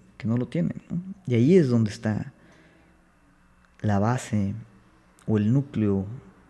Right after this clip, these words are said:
del nihilismo realmente destructor,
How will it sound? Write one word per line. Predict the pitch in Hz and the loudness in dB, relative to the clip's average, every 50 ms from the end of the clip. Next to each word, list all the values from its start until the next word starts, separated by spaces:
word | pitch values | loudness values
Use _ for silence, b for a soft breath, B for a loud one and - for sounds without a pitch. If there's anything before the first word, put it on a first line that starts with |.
| - - _ - - - - - - - _ _ - - - - - - - | -20 -20 _ -20 -20 -20 -20 -20 -20 -20 _ _ -20 -20 -20 -20 -20 -12 -10
del | 110 104 107 117 110 107 104 107 | -10 -4 0 0 0 2 2 2
nihilismo | 110 107 107 110 123 131 127 - - - 113 110 110 107 110 113 - - - - _ _ _ _ _ _ - _ _ _ _ _ _ _ _ _ _ _ _ _ _ _ _ _ _ - | 2 2 2 2 0 -2 -2 -4 -4 -2 0 2 2 2 0 -2 -8 -16 -20 -20 _ _ _ _ _ _ -20 _ _ _ _ _ _ _ _ _ _ _ _ _ _ _ _ _ _ -8
realmente | 110 113 113 113 120 120 117 117 117 - 110 113 113 107 | 0 2 4 6 6 6 6 4 2 2 2 2 2 2
destructor, | 107 107 - - 98 98 - - - - | 0 -4 -4 -8 -10 -10 -8 -6 -6 -6